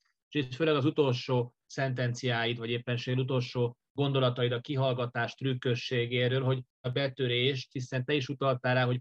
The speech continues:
persze ez egy munkamegosztásba ment, és ugye a betörő az, aki oké, hogy jól figyel, meg oké, hogy, hogy van egy kis türelme kivárni az időt,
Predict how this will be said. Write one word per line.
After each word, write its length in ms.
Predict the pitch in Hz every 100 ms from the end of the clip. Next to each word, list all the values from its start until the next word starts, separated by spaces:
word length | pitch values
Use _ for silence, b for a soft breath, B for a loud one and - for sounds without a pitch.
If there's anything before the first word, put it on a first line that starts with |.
| -
persze 320 | 131 123 131
ez 100 | 120
egy 240 | 127 123
munkamegosztásba 840 | 143 151 151 131 131 - 131 127 127
ment, 300 | 127 131 127
és 200 | 120 -
ugye 240 | 127 123 - -
a 60 | -
betörő 540 | 131 139 131 147 139
az, 180 | 143 139
aki 380 | 143 127 127 123 b
oké, 400 | - 185 208 208
hogy 280 | 185 156 160
jól 300 | 147 180 185
figyel, 680 | 147 170 151 151 143 139 131 _ _
meg 200 | 131 127
oké, 400 | 175 - 175 156
hogy, 360 | 131 131 123 b b _
hogy 160 | 135
van 140 | 127 160
egy 120 | 143
kis 240 | 131 127
türelme 500 | - 165 156 143 131
kivárni 460 | 123 151 147 139 131
az 180 | 123 117
időt, 440 | 156 151 139 127